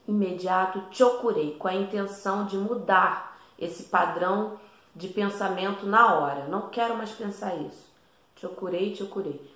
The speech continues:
Você pode jogar ele assim, como se ele estivesse banhando sua cabeça, e rapidinho aquele pensamento vai ser jogado fora.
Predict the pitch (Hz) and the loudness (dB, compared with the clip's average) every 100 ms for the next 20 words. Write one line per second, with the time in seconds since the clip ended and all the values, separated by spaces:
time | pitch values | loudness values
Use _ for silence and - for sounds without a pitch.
0 | _ - 180 - 185 180 170 190 180 170 | _ -12 -10 -2 -2 -2 -4 -2 0 2
1 | 165 170 170 165 - 185 190 214 208 185 | 2 0 -4 -8 -8 -8 -4 -4 -6 -10
2 | 180 180 180 - 175 175 170 175 190 185 | -10 -10 -10 -10 -2 -2 -2 -6 -4 -2
3 | 180 214 226 208 - 196 185 165 156 160 | -2 -2 -4 -8 -8 -8 -8 -6 -4 -4
4 | 185 - 240 - - _ _ _ _ - | -6 -10 -12 -14 -20 _ _ _ _ -16
5 | 180 180 190 226 - 214 165 170 190 202 | -14 -6 -4 -4 -6 -10 -10 -10 -6 -6
6 | 190 196 185 - - 220 247 262 254 240 | -6 -8 -10 -12 -10 -6 -4 -4 -6 -6
7 | 196 175 180 185 - - _ _ - 175 | -6 -6 -10 -14 -20 -20 _ _ -12 -8
8 | 190 - 190 190 196 196 180 160 175 180 | -8 -8 -10 -8 -6 -6 -6 -8 -8 -8
9 | 202 - - _ _ _ _ _ - - | -10 -10 -20 _ _ _ _ _ -20 -16
10 | - - _ _ _ _ - 170 156 151 | -16 -18 _ _ _ _ -6 -4 -4 -6
11 | 147 | -10